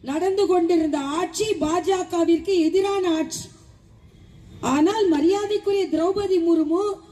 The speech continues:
அந்த மாநிலத்தை சார்ந்தவர், ஜனாதிபதியாக முன்னிறுத்தப்பட்ட உடனேயே அந்த மாநில முதலமைச்சர் அறிவித்தார், "எங்களது மாநிலத்தை சார்ந்தவர் ஒருவர் ஜனாதிபதியாக போகிறார், அதனால்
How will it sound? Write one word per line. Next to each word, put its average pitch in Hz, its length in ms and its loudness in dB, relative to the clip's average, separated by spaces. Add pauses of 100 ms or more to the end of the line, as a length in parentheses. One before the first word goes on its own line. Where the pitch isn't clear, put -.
(120)
அந்த 330 320 0
மாநிலத்தை 370 760 0
சார்ந்தவர், 320 680 -2 (240)
ஜனாதிபதியாக 359 960 0
முன்னிறுத்தப்பட்ட 330 880 0
உடனேயே 339 960 0 (200)
அந்த 302 280 -4
மாநில 381 580 -2
முதலமைச்சர் 339 800 0
அறிவித்தார், 359 640 0 (1000)
"எங்களது 339 680 2
மாநிலத்தை 349 760 0
சார்ந்தவர் 349 540 0
ஒருவர் 320 480 2 (300)
ஜனாதிபதியாக 349 1000 0
போகிறார், 311 720 -2 (200)
அதனால் 320 580 -2